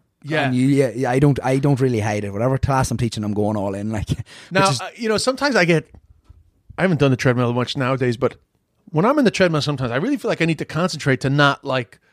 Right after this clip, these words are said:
Speaker 2: fall off.
Speaker 1: Well, no, you know, but just, yeah, just, no, just to, like, just not to, like, lose my stride and stuff.
Speaker 2: Yeah, yeah.
Speaker 1: But, like, I gotta consider that, uh, like, a difficult thing where you,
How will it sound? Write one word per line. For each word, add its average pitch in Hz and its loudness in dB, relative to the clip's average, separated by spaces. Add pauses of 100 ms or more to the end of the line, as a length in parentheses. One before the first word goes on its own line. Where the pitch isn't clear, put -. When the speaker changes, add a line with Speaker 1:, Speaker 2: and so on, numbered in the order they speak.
Speaker 2:
fall 98 0
off. 110 0 (220)
Speaker 1:
Well, 262 4
no, 330 4
you 330 0
know, 302 4
but 247 0
just, - -6
yeah, 320 2
just, 294 -4
no, 302 4
just - -6
to, 285 -2
like, 226 0 (400)
just - -6
not 294 0
to, 247 -6
like, 226 -2
lose 180 -2
my 180 0
stride 220 0
and 143 -6
stuff. 123 2
Speaker 2:
Yeah, 117 6
yeah. 107 2 (160)
Speaker 1:
But, 226 0
like, 202 2 (180)
I 285 2
gotta 311 6
consider 208 0
that, 180 0 (420)
uh, - -6
like, 190 0
a 202 2
difficult 233 0
thing 160 0 (180)
where 175 0
you, 196 -18